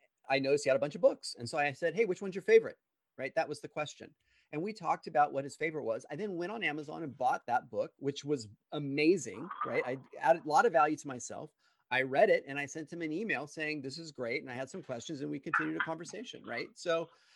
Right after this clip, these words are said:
like, at the end of the day, we are human. And you're right. Hiring managers, they gotta do a bunch of stuff. It's painful. You don't know what happened, good or bad, in that person's day leading up to your meeting. And that does have an impact on what happens,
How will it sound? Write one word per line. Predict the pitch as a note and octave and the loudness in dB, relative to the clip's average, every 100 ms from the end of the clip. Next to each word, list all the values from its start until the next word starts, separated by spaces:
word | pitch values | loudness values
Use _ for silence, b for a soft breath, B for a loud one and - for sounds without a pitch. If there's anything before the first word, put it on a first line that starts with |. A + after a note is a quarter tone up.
| _ | _
like, | F3 | -4
at | F#3+ | -2
the | G3 G3 | 0 2
end | A#3+ | 2
of | C#4+ | 0
the | B3+ | -8
day, | C#3+ D3 D#3 D3 C3+ - _ _ - | 0 2 4 4 2 -2 _ _ -12
we | C#3 D#3 D#3+ D#3 | -6 0 0 2
are | C3 C3 | 2 2
human. | - D3+ E3 C#3 - _ | 4 10 12 10 0 _
And | C3+ C#3 C#3 C3 B2 _ _ _ _ | -8 -6 -6 -8 -12 _ _ _ _
you're | D#3+ F3 | 0 4
right. | F3+ - | 6 6
Hiring | C#3+ F#3+ G3 | 2 -4 -2
managers, | F#3 F3 F3 F3 D3+ | 0 0 -2 -10 -12
they | G3 | -10
gotta | G3 E3+ | -6 -6
do | E3 | -6
a | C#3+ | -6
bunch | D3 C#3 | -6 -8
of | C#3 | -14
stuff. | - C#3 C3 C3 | -10 0 0 0
It's | C#3+ - - - | -4 -16 -20 -12
painful. | C3 B2 B2 B2 A#2+ A#2 C#3+ | -8 -8 -6 -6 -6 -8 -10
You | D#3+ | -8
don't | C#3 | -6
know | C3 A#2+ A#2+ A#2+ _ _ - - _ - | -6 -6 -8 -10 _ _ -20 -20 _ -8
what | C#3+ F3 C#3+ | 6 8 8
happened, | C#3+ C#3+ C#3+ A#2+ | 4 2 2 -6
good | B2+ | -4
or | B2 | -4
bad, | A2+ G#2+ A2 | -6 -6 -8
in | G#2 | -10
that | - | -12
person's | A#2 G#2 G#2 | -14 -14 -14
day | - A2+ A2+ | -10 -10 -10
leading | A2 A2 | -12 -12
up | G#2 | -16
to | - | -14
your | A2+ | -12
meeting. | A2 A2 F#2+ F2+ | -10 -12 -14 -14
And | A#2 | -12
that | A#2 | -10
does | A#2+ E3 E3+ | 4 4 4
have | D3+ | -6
an | B2+ | -8
impact | A#2 C#3+ C3+ G2+ - - | -8 -10 -8 -10 -10 -14
on | A#2 G#2+ | -12 -10
what | G2+ F2+ | -10 -10
happens, | F2 - - - | -12 -14 -18 -20